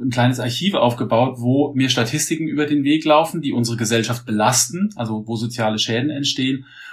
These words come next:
und wo Männer ganz stark überrepräsentiert sind. Und das sind halt diese Themen wie Gefängnisse, Sucht und Straßenverkehr. Und irgendwann habe ich mir gedacht, ich kann das nicht immer in der Schublade liegen lassen. Ich versuch's. Ich,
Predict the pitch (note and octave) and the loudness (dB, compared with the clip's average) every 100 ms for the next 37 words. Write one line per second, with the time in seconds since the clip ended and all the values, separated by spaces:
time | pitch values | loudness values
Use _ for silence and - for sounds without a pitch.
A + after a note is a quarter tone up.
0 | - - A#2+ A#2+ B2 C3+ A#2+ A#2 - _ | -18 -10 2 6 6 6 4 0 -16 _
1 | _ - B2 C3 - - A#2 A2+ B2 A2+ | _ 2 2 4 2 4 2 2 0 0
2 | G2+ G2+ G#2+ G#2 A2 - F#2+ F#2 - - | -2 -6 -8 -10 -10 -12 -14 -16 -18 -20
3 | - - - B2 A#2+ C3+ B2 - A2 G#2+ | -20 -20 0 2 6 4 2 0 0 -2
4 | _ A2+ G#2+ - A2 G#2 G#2 G#2 G#2 G#2+ | _ -4 -4 -2 0 2 2 0 -2 -4
5 | _ _ - A2 A2+ A2 G#2+ - G#2+ G2+ | _ _ -10 -4 0 2 0 -2 -4 -6
6 | G2 _ A2+ C3 - - - - A2+ A2+ | -12 _ 4 4 4 -8 -10 -6 -4 -2
7 | - A2+ B2 B2 A#2 G#2 G#2+ A#2 B2 - | 0 0 0 0 -4 0 2 2 -2 -16
8 | - - - - - D3 C3+ C3+ D3 C3+ | -20 -20 -20 -20 -4 -2 2 4 4 6
9 | C3 D#3 F3+ - _ _ _ B2+ D#3 C#3+ | 6 6 0 -10 _ _ _ 2 2 4
10 | D3+ C#3+ C#3+ D3 - D#3 C#3 - C3+ C#3 | 2 4 4 2 -6 -8 -6 0 0 2
11 | D3 C#3 C#3 C#3 C3 B2 - E3+ B2+ A#2+ | -2 0 0 2 0 -2 -2 2 4 4
12 | B2 A#2+ A#2 A2+ A#2+ - - B2+ D3 C3 | 2 -2 0 -2 -6 -10 -6 0 2 2
13 | - B2 - | 0 -12 -14